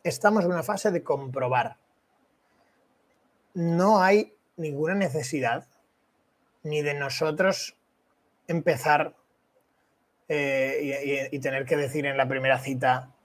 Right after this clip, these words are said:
"Lo que quiero es esto, quedar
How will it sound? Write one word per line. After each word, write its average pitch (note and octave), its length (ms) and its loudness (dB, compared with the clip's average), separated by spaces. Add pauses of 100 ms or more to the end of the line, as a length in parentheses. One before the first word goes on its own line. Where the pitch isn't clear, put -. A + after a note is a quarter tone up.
(540)
"Lo D3+ 200 6
que D3 140 6
quiero F3 300 8
es F3+ 360 6 (840)
esto, G3 680 4
quedar D3+ 580 4